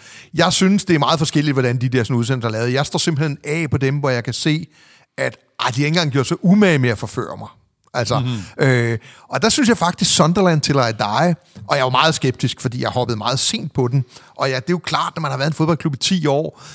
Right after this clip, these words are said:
Speaker 1: så bliver man sådan lidt alt det der postuleret af, hvordan det er inde i... Øh, altså, jeg kan, jeg, jeg, jeg er jo en af de mennesker, som ikke gider at se videoer fra omklædningsrum, hvor folk står og råber chauvinistiske sange, når de har vundet en fodboldkamp.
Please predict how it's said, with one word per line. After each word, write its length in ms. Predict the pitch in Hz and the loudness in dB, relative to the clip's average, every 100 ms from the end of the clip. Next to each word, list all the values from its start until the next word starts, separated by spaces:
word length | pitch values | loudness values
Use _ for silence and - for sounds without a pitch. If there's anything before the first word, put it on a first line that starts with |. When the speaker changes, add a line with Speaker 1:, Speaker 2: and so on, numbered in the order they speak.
| - | -12
Speaker 1:
så 140 | - 151 | -8 -4
bliver 240 | 156 196 | 0 2
man 160 | 170 147 | 2 0
sådan 240 | 156 151 | -2 -2
lidt 220 | 143 151 - | -4 -4 -4
alt 200 | 165 160 | -4 -2
det 80 | 160 | 0
der 100 | 147 | 0
postuleret 920 | - 135 - 147 120 156 185 151 135 | 2 -2 2 2 4 4 4 4 2
af, 160 | 131 139 | 0 0
hvordan 280 | 131 123 143 | -2 0 0
det 180 | 147 107 | 2 2
er 140 | 123 | 0
inde 400 | 131 131 143 139 | 2 2 4 4
i... 180 | 120 117 | 2 0
Øh, 100 | 104 - - | -2 -6 -12
altså, 140 | 117 156 | -6 -2
jeg 100 | 147 | 0
kan, 200 | 170 143 160 139 | 0 -2 -6 -2
jeg, 60 | 151 156 143 | 0 0 0
jeg, 240 | 131 123 | -2 -2
jeg 80 | 139 | 0
er 40 | 156 | 2
jo 60 | |
en 140 | 147 151 | 2 0
af 80 | |
de 120 | 135 135 | 0 0
mennesker, 300 | 127 - 135 | 0 -2 -4
som 200 | 135 117 | -2 -2
ikke 280 | 131 - - - _ - | -4 -8 -20 -20 _ 2
gider 340 | 175 240 196 | 4 4 4
at 160 | 143 120 | 2 0
se 300 | 131 117 104 _ _ - | -2 -2 -4 _ _ -6
videoer 480 | 135 165 135 147 123 | 0 0 0 -2 -2
fra 180 | 143 123 | -4 -8
omklædningsrum, 560 | 139 160 127 120 135 - | -6 -4 -4 -4 -8 -6
hvor 160 | 139 120 | -6 -4
folk 240 | 139 - | -2 -4
står 200 | - 135 | -4 -4
og 80 | 127 | -2
råber 180 | 127 123 | -4 -6
chauvinistiske 560 | - 127 120 - 143 120 | -6 -6 -6 -8 -10 -6
sange, 240 | 107 117 | -4 -4
når 80 | 123 | -4
de 80 | 117 | -6
har 60 | |
vundet 160 | 104 113 | -6 -8
en 40 | |
fodboldkamp. 500 | 110 104 104 107 - | -8 -8 -8 -8 -12